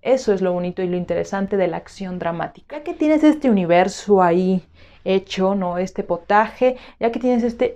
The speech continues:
este universo interesantísimo, yo te recomiendo que lo leas en voz alta o te puedes grabar en tu celular y este texto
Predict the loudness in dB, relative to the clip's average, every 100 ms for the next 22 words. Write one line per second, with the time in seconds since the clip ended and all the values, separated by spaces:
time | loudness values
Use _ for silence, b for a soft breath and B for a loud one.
0 | -2 -2 0 0 2 0 0 -4 -4 -4
1 | -4 0 0 0 -4 -2 -4 0 2 2
2 | -2 -6 _ -10 -6 0 2 2 2 2
3 | 2 2 2 4 6 4 4 2 0 0
4 | -2 0 0 -4 -6 b b b _ 2
5 | 4 4 2 2 2 0 0 0 2 2
6 | 0 0 0 -2 -12 -10 -8 -6 -4 0
7 | 0 2 0 -2 _ _ -4 -2 -2 -4
8 | -2 -2 -4 -8